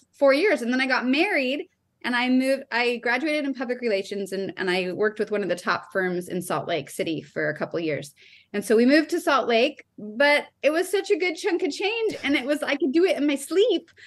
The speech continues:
I just kept my group in Provo. So I would, you know, and my employer was so awesome. Like, they,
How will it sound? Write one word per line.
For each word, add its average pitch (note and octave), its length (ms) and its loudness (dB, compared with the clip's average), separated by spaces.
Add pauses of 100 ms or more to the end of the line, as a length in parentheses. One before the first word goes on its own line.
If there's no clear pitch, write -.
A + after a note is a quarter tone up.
(240)
I D#4 240 6
just F4 240 2
kept E4 240 4
my D4+ 140 4
group D#4+ 240 2
in D#4 120 4
Provo. F4+ 320 2
So A#3 160 0
I F4 80 4 (120)
would, D4 100 0 (220)
you C4+ 80 0
know, C#4+ 80 2
and C#4 240 2
my B3 420 0
employer B3+ 680 4
was A3+ 220 -2
so D4+ 160 4
awesome. G#3+ 600 -2
Like, G#3 240 -4
they, G#3 200 4